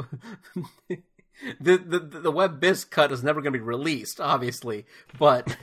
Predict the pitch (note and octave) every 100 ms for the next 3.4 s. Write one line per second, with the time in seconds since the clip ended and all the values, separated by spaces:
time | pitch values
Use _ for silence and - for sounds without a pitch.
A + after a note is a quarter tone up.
0 | - B2+ - C#3 D3+ - D3 - F3+ -
1 | G3+ A3+ A3+ G3 G#3+ G3+ F3+ F3 F3+ D#3
2 | D#3 E3 - D3 C3 D3+ G#3 C#4 A#2 G#2
3 | - A3 C4+ A3+